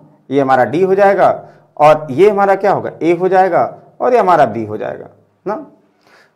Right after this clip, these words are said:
तो अगर डीबी आप लोगों को पता, डीबी हमारा base है और ये perpendicular हो गया, तो ये दोनों sides पता है, तो area अपने आप one by two base into height हो गया कि नहीं हो गया?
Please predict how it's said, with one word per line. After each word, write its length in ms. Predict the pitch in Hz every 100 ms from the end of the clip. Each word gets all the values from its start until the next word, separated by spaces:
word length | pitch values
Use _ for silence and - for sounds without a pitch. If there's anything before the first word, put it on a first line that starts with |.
| -
तो 60 | 254
अगर 300 | 196 262 185
डीबी 360 | 180 208 254
आप 200 | 254 233
लोगों 100 | 233
को 60 | 220
पता, 220 | 214 196
डीबी 300 | 165 180 214
हमारा 280 | 220 208 208
base 340 | 175 180 202 -
है 160 | 117 104 - -
और 160 | 180
ये 60 | 175
perpendicular 600 | 180 156 175 175 190 208
हो 140 | 170 131
गया, 180 | 131 151
तो 360 | - - -
ये 140 | 170 196
दोनों 260 | 226 233
sides 340 | - 202 208 208
पता 240 | 202 208
है, 140 | 208
तो 80 | 208
area 280 | 170 175 190
अपने 180 | 185 180
आप 180 | 175 135
one 180 | 143 160
by 140 | 160 156
two 160 | 170
base 220 | 160 160
into 220 | 160 143 147
height 260 | 143 147
हो 80 | 151
गया 120 | 170
कि 80 | 220
नहीं 120 | 214
हो 80 | 131
गया? 140 | 110